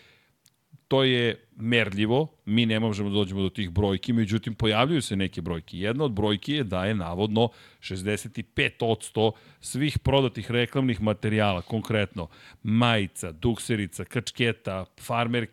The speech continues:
pantalona, čega god, što ima potpis Red Bull Racinga u Meksiku. Dakle, mi govorimo o tome da ti držiš jedan ogroman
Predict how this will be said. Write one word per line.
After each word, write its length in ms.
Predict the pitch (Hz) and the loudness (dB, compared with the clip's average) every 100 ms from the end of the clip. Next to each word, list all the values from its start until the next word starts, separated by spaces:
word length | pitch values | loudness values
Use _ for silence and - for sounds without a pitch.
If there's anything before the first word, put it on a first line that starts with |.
| 113 | -4
pantalona, 720 | 120 117 127 123 120 117 95 | -2 2 2 4 4 4 -2
čega 340 | - 117 107 104 | -6 -6 -2 0
god, 420 | 110 143 113 - _ _ | 4 4 4 -2 _ _
što 180 | - 113 | -4 0
ima 200 | 139 139 | 0 0
potpis 440 | 127 123 104 - | 0 -2 -4 -6
Red 160 | 117 110 | -4 0
Bull 180 | 120 | 2
Racinga 560 | 101 98 - 101 107 117 - _ _ | 2 0 -2 0 2 0 -2 _ _
u 120 | - | -4
Meksiku. 540 | 98 98 - 123 - - _ _ _ _ _ | 0 0 -2 -10 -10 -18 _ _ _ _ _
Dakle, 240 | 107 - 113 | -2 0 0
mi 140 | 123 | 2
govorimo 500 | 113 117 131 135 117 | 4 4 2 0 -2
o 40 | |
tome 340 | 104 120 131 110 | 0 0 2 -2
da 80 | 95 | -4
ti 380 | - 127 135 | -4 -4 -4
držiš 460 | 87 104 117 123 - | -6 -8 -6 -6 -6
jedan 280 | 104 110 117 - | -2 0 0 0
ogroman 680 | 107 117 113 135 139 135 | 4 4 6 6 6 2